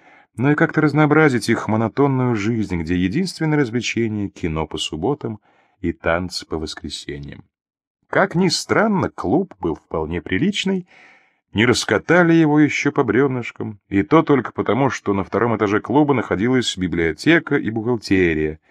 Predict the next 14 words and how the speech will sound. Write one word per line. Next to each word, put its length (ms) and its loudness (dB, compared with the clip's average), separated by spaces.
где 240 2
немногочисленные 840 2
работники 540 2
бывшего 400 -2
совхоза, 800 0
а 40 0
ныне 320 -4
птицефермы, 840 -10
получали 480 0
раз 280 0
в 80 -6
месяц 360 -6
свои 280 -6
зарплаты. 680 -10